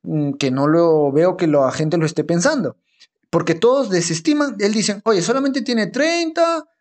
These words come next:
eh, curules, no va a poder hacer nada, así que Castillo simplemente va a entrar, va a hacer otro mal y después se va a ir.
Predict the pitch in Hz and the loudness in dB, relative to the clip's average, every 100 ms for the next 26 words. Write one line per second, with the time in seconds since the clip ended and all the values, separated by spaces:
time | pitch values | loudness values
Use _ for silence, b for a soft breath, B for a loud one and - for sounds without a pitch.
0 | _ _ 175 175 170 196 247 330 330 320 | _ _ 0 2 2 0 2 2 2 0
1 | 254 262 262 247 233 233 226 269 277 254 | 2 2 2 2 2 0 0 0 0 0
2 | 240 233 202 175 - 269 269 254 226 202 | -2 -2 -2 -2 -2 0 2 0 0 0
3 | 202 196 196 202 269 254 226 220 214 214 | 0 0 0 0 0 0 0 0 -2 0
4 | 202 269 269 175 196 - 180 143 147 - | 0 0 0 -2 -4 -2 0 2 0 -2